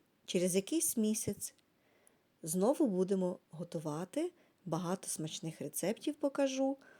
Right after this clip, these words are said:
Готувати люблю, але обов'язково має бути для цього натхнення. Тому, а тому, що я проживаю своє життя таким, яке воно є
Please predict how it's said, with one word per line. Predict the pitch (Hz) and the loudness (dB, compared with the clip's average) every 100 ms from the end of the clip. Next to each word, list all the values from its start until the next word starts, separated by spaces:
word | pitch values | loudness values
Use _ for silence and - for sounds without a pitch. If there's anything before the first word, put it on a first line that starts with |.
| _ _ - - | _ _ -20 -2
Готувати | - 196 196 170 156 165 | 2 2 2 0 0 0
люблю, | 147 156 160 254 370 392 - - - - | 0 0 2 4 4 2 -4 -20 -20 -4
але | 190 175 175 | 0 2 2
обов'язково | 170 170 170 - - 170 | 0 0 0 2 2 2
має | 160 156 160 | 2 2 0
бути | 156 160 | 0 -2
для | 160 160 | -2 -2
цього | - 170 156 | -2 -4 -4
натхнення. | 151 - 151 190 302 359 294 277 - - _ - | -8 -8 -2 2 4 4 2 0 -4 -20 _ 0
Тому, | 302 226 147 156 - _ _ - - _ _ _ _ - - | 2 2 -2 -8 -14 _ _ -20 -20 _ _ _ _ -10 2
а | 262 | 2
тому, | - 262 202 143 143 - _ - | 4 2 2 -2 -8 -14 _ -12
що | - 190 | -2 2
я | 226 | 2
проживаю | - 208 202 196 320 302 | 4 2 2 2 4 4
своє | - 220 233 | 2 2 2
життя | 202 190 - 151 165 - | 0 -4 -6 -6 -6 -6
таким, | 156 247 285 | -4 0 2
яке | 226 - 202 202 | 2 0 0 0
воно | 185 175 | -2 -4
є | 160 151 | -6 -6